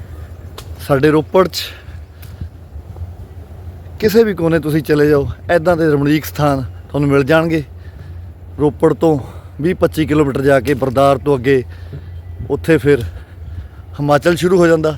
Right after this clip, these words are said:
ਤੇ ਆਹ ਰੋਪੜ ਦੇ ਬਿਲਕੁਲ ਵਿੱਚ, ਸਿਟੀ ਦੇ ਵਿੱਚ ਵਰਲਡ ਵਾਰ ਸੈਂਟਰ। ਕੁਦਰਤ ਦੀ ਬਹੁਤ ਹੀ ਕਹਿ ਲਓ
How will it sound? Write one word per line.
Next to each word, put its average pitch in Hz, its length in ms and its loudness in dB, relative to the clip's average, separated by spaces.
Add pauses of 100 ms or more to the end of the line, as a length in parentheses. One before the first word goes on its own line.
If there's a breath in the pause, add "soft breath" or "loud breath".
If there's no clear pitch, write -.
ਤੇ 170 80 2
ਆਹ 165 120 6
ਰੋਪੜ 160 360 2
ਦੇ 156 200 2 (420)
ਬਿਲਕੁਲ 190 340 2
ਵਿੱਚ, 135 220 0
ਸਿਟੀ 139 440 -4
ਦੇ 139 140 2
ਵਿੱਚ 135 320 0 (480 loud breath)
ਵਰਲਡ 143 220 4
ਵਾਰ 143 220 6
ਸੈਂਟਰ। 156 400 2 (2500 loud breath)
ਕੁਦਰਤ 170 360 4
ਦੀ 147 260 0 (180)
ਬਹੁਤ 165 400 4
ਹੀ 143 160 -2 (1000 loud breath)
ਕਹਿ 160 140 4
ਲਓ 156 200 4